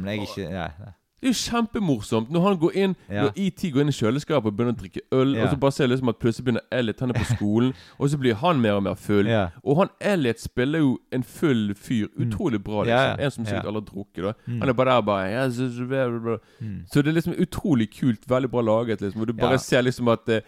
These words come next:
Speaker 2: at E T begynner å miste balansen selv, og så bare
Speaker 1: Ja, ja.
Speaker 2: faller han, eh, han
Speaker 1: Mm.
Speaker 2: kollapser, liksom, og så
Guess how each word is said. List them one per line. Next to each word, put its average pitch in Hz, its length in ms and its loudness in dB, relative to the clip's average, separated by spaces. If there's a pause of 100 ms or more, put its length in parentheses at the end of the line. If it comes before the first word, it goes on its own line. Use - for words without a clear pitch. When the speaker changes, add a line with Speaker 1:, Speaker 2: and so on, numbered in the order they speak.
(160)
Speaker 2:
at 117 160 0 (240)
E 127 160 -2
T 120 220 -6
begynner 117 200 0
å 110 40 0
miste 110 240 -2
balansen 107 420 0
selv, 98 420 -2
og 98 40 -6
så 101 100 -10
bare 101 400 0 (140)
Speaker 1:
Ja, 117 60 -6
ja. 104 140 -6
Speaker 2:
faller 107 300 0
han, 101 300 -2
eh, 90 300 -4
han 110 140 -4
Speaker 1:
Mm. 127 120 -8
Speaker 2:
kollapser, 90 320 -8
liksom, 82 300 -16
og 90 80 -16
så 98 120 -6